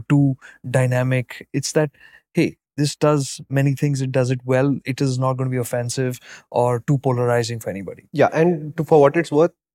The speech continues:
Speaker 2: it's not necessary to be on the fringe because the middle is usually bigger. And that's why the Creta outsells everything.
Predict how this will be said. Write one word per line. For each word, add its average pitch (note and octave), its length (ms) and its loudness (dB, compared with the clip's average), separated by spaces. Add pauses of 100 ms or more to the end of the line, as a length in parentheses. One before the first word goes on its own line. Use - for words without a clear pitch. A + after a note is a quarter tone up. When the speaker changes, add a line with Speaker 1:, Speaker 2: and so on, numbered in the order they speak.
Speaker 2:
it's C3 200 -4
not C#3 260 4
necessary B2 680 0
to C3 80 0
be A#2+ 320 0
on B2 220 0
the A#2+ 60 0
fringe B2 540 -6 (500)
because A2+ 280 2
the A#2+ 80 2
middle A#2+ 320 4
is A2+ 120 0
usually G#2+ 300 -4
bigger. F2+ 240 -4 (380)
And G2+ 160 -2
that's G2 180 2
why G2+ 80 -2
the G#2 100 -2
Creta F#2+ 180 -4
outsells F#2 440 -4
everything. D#2 320 -10